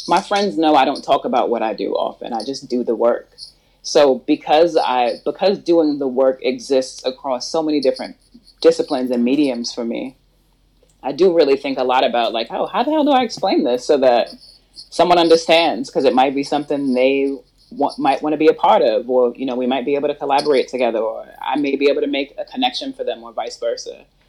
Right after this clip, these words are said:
So I think for me, I'm in my head around, like, "Does this make sense? How does this make sense?" I'm confusing myself. Um, <laughs> but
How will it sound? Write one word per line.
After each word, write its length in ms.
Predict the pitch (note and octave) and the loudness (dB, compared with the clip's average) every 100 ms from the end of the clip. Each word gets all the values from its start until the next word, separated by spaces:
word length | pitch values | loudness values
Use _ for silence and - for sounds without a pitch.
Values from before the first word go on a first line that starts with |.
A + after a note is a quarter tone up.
| _ _ _ | _ _ _
So 160 | - D3 | 0 4
I 160 | D3 | 6
think 280 | G#3 E3+ D#3 | 4 0 -2
for 100 | C#3 | -2
me, 240 | C3 F#3 D#3 | 0 2 0
I'm 180 | A#2 | -2
in 80 | A#2+ | -4
my 120 | A#2+ | -6
head 200 | A#2+ A#2+ | -6 -8
around, 300 | A2 G#2+ G#2+ | -8 -10 -10
like, 220 | G#2 - - | -12 -16 -14
"Does 140 | A#3+ | -4
this 180 | C4+ G4 A#4 | -2 -2 -4
make 100 | F#4+ | -6
sense? 540 | - A#4 B4 - - _ | -8 -8 -8 -12 -20 _
How 180 | G#3 | -6
does 160 | F#4+ G#4+ | 0 0
this 240 | G#4 G#4 A4 | 0 -2 -8
make 140 | G4+ | -12
sense?" 760 | - - - - E4+ E4+ _ - | -14 -20 -16 -14 -16 -18 _ -4
I'm 200 | F3+ E4+ | 2 4
confusing 480 | - A#3 A3 F#3 D3+ | 4 2 2 2 4
myself. 600 | C3+ B2+ - C3+ - - _ _ _ _ - | 2 0 2 2 2 -4 _ _ _ _ 2
Um, 640 | D#3+ D3+ C3 A#2 A2 C#3 - F#3+ F#3+ E4 F#4+ G#3 | 6 8 6 -2 -6 -10 -14 -20 -6 -4 -4 -10
<laughs> 520 | _ _ - - - | _ _ -20 -20 -18
but 540 | - E3 D#3 C#3+ B2 | 0 4 4 4 0